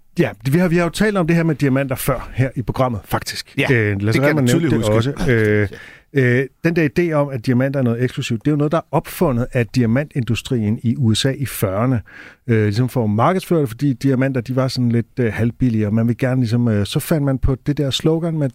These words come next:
Speaker 1: "Diamonds are forever", og lancerede det som sådan et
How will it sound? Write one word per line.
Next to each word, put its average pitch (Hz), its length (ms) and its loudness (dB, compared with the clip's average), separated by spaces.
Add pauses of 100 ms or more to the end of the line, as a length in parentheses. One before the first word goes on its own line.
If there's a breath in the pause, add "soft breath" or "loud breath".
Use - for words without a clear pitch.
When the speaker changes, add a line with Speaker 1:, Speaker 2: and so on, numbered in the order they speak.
Speaker 1:
"Diamonds 107 400 -2
are 98 240 -10
forever", 185 460 2 (420 loud breath)
og 135 120 2
lancerede 143 500 0
det 135 100 -2
som 120 320 0
sådan 135 340 -2
et 135 180 0